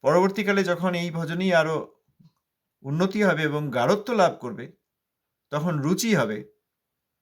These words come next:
তখন কি তিনি এই শাস্ত্র নির্দেশিত এবং গুরুদেবের আদিষ্ট এক লক্ষ হরিনাম পরিত্যাগ করে দেবেন যে, "না, আমি এখন রাগমার্গে এসে গেছি,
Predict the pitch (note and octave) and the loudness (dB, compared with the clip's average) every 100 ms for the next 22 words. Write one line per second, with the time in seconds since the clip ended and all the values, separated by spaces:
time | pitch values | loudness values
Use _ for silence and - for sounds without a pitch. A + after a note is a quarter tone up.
0 | _ E3+ F#3 A#3+ A3+ G#3 A3+ A3 G#3 G3+ | _ 2 2 2 -2 -2 -2 0 0 -2
1 | - _ _ _ _ _ _ _ _ _ | -8 _ _ _ _ _ _ _ _ _
2 | - - E3+ E3+ G3+ G3+ F#3 F3+ G3 G3+ | -6 2 2 2 0 0 -2 -4 -4 -2
3 | G#3 F#3+ D#3+ E3+ D#3+ D3 D#3 F3 F#3 D#3+ | 2 2 2 -2 -6 -6 -4 -2 2 2
4 | D3+ G3+ - F3 D3 - _ _ C#3 D3 | 2 -2 -2 0 -2 -4 _ _ -4 -2
5 | F3 F3+ F3+ F3 E3+ D#3 A#2+ A#2 F3 F3 | -2 -4 -4 -2 -2 -4 -8 -6 -4 -2
6 | A3 A3+ F#3+ B2+ C#3 D3+ D3+ D3+ D3+ D3 | -2 -2 -2 -2 -2 -2 -2 -4 -4 0
7 | C#3 C#3 D3+ D3+ D3+ D#3+ C#3+ C3 G#2+ | 0 0 -6 -6 -8 -8 -10 -12 -16